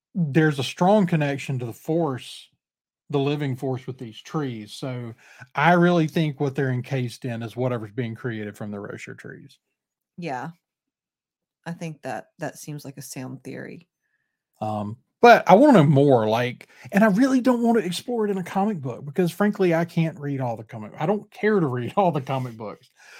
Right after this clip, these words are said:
Speaker 1: Um, I've tried, like, I like comic books just fine, but comic books are not my favorite,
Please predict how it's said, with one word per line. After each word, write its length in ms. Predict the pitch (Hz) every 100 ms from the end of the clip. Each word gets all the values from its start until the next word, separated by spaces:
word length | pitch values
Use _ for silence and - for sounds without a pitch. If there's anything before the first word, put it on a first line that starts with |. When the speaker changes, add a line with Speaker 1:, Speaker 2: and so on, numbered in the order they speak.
| - -
Speaker 1:
Um, 280 | 143 135 135
I've 180 | 160 160
tried, 600 | - 151 151 151 151 139
like, 180 | 135 -
I 140 | 143
like 320 | 165 160 160
comic 300 | - 165 165
books 260 | 143 156 131
just 380 | - 143 127 -
fine, 460 | 151 156 151 143
but 280 | 127 123 117 - -
comic 280 | 139 135 123
books 260 | 135 123
are 40 | 120
not 160 | 120
my 160 | 117 110 - _
favorite, 540 | 120 117 113 107 -